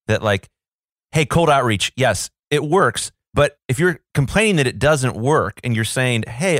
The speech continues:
uh, I'm trying to market a copycat service that's not as good as who I'm copying, or maybe is as good but doesn't have as much social proof or authority"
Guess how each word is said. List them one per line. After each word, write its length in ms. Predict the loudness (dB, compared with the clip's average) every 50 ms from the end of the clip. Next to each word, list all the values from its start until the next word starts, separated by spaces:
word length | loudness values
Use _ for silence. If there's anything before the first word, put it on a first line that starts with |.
| -2 _
uh, 400 | 0 2 4 4 4 2 2 0 _ _ _ _ _ _ _ 0
I'm 320 | 2 2 2 2 0 -4
trying 380 | _ -2 0 2 2 2 0 0
to 40 | 0
market 580 | 0 2 2 2 0 0 -2 -2 -2 -2 -4 _ _ _ _ _ _ _ _
a 80 | -4 -4
copycat 840 | -2 -2 0 2 2 2 0 -2 -6 -4 -2 0 0 0 0 -2 -4
service 680 | -4 -2 0 0 0 0 -2 -4 -4 -6 -8 -10 -12 _ _ _ _ _
that's 220 | -4 -4 -2 -2
not 340 | 0 2 2 4 2 2 2
as 180 | 2 0 0 0
good 280 | 0 2 2 2 2
as 180 | 0 -2 -2 -2
who 120 | -2 0
I'm 180 | 0 0 -2 -2
copying, 580 | -2 0 0 0 0 -2 -4 -6 -6 -6 -8 -10 _ _ _
or 240 | 0 2 2 2 0 _ _ _ _ _ _ -2
maybe 380 | 0 0 2 0 -2 -2 2
is 220 | 2 2 2 2 0
as 300 | 0 2 2 2 0 0
good 300 | 0 2 2 2 2 0
but 180 | -4 -4 0
doesn't 300 | 0 2 2 2 2 0
have 120 | 0 0 0
as 120 | 0 0
much 200 | 0 -2 -2 -2
social 460 | -4 -2 0 2 2 0 0 -4 -6
proof 420 | -6 -4 -4 -2 -2 -2 -4 -6 -4
or 160 | -2 -2 -2
authority" 680 | -2 -2 -2 -2 0 0 2 2 2 0 0 -4 -4